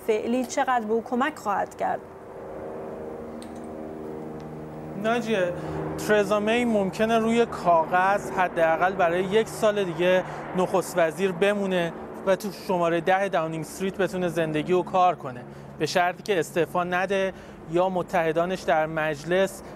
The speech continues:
Speaker 2: یه دفعه تصمیم ن-، به، اه، پایان، اه، پایان اعتماد و حمایتشون از حزب حاکم محافظه کار نگیرن.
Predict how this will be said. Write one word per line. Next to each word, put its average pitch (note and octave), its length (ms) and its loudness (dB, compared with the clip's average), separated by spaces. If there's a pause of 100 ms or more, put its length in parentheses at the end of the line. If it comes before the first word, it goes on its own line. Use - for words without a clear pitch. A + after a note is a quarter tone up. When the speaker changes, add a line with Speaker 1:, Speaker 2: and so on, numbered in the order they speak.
(120)
Speaker 2:
یه F3 60 4
دفعه D#3+ 220 2
تصمیم F#3 520 -2
ن-، F#3 300 -2
به، D3+ 320 2 (480)
اه، D3 300 0 (200)
پایان، E3 420 2
اه، F3+ 240 -4 (720)
پایان D#3+ 320 2
اعتماد D#3+ 560 0
و E3 80 2
حمایتشون D#3+ 720 -2
از D3 240 0 (280)
حزب D#3+ 340 0 (180)
حاکم D#3 260 0
محافظه C#3+ 560 -2
کار E3+ 380 2
نگیرن. C3 360 -2